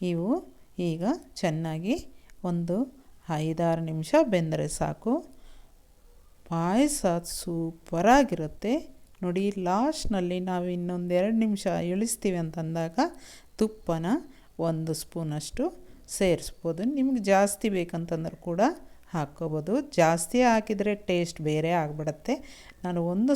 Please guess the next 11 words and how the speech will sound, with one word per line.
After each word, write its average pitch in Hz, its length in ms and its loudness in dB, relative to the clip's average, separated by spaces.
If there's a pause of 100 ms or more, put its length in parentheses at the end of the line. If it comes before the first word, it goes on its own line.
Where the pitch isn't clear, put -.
ಸ್ಪೂನ್ 180 360 -2
ಮಾತ್ರ 160 260 -2 (200)
ಸೇರಿಸ್ತಾ 160 540 -2
ಇದ್ದೀನಿ. 170 300 -2 (640)
ಒಳ್ಳೆ 170 300 2 (160)
ಘಮ 160 320 0
ಬರುತ್ತೆ, 156 380 0 (120)
ಒಳ್ಳೆ 165 220 -4 (140)
ಟೇಸ್ಟ್ 156 380 -6
ಆಗಿರುತ್ತೆ. 156 480 -2 (2000)
ನೋಡಿ, 175 220 0